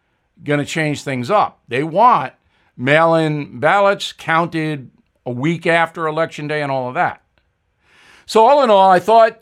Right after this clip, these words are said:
uh, Donald Trump spoke too long. He gave some stats that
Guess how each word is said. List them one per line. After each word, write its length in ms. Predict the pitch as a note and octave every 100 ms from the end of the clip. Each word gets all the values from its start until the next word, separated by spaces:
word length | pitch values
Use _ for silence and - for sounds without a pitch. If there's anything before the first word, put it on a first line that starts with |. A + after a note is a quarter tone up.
| -
uh, 260 | F3 E3
Donald 300 | D3+ E3+ D#3+
Trump 200 | D3+ D#3+
spoke 320 | - E3 C#3+ -
too 100 | C3+
long. 360 | C3+ D#3+ G3+ _ _ _ _ _ _ _ _ _
He 300 | E3 E3 D#3+
gave 320 | E3+ E3+ -
some 320 | D#3 D3+ C#3+
stats 500 | B2 - E3 E3+ -
that 360 | D3+ C#3+ C3+